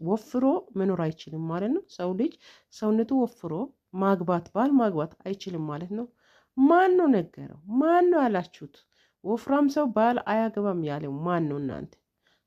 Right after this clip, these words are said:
እንዴት ነው እናንተ ግን እንደዚህ ፈልስፋችሁ የምታወሩ? ሰው ላይ ታው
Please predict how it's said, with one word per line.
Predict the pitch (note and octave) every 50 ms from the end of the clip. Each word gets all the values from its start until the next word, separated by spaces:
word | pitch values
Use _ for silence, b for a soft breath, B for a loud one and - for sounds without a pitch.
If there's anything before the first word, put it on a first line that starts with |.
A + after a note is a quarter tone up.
| _ _ -
እንዴት | D#4 D#4+ D#4 D#4 D#4+ D#4 -
ነው | C#4+ C4+
እናንተ | B3 A3+ A3 F#3 F3 E3 - D#3+
ግን | D3+ D3+ D3+ D#3
እንደዚህ | D#3+ D#3 D#3 D#3 D#3+ - F3+
ፈልስፋችሁ | - - E3+ E3 E3 - F3 E3+ - C#3 C#3+ E3 - _ - _ _ _ _ _ _ _ _ _ _ _ _ _ _ _ _ _ _ _ -
የምታወሩ? | - G#3+ A3 C#4 C#4 C4 A#3+ - - - - E3 C3+ C3 - - - E3
ሰው | - - A3 A3 A3+ A3+
ላይ | A#3+ C4 - - - - _
ታው | - - F3+ E3+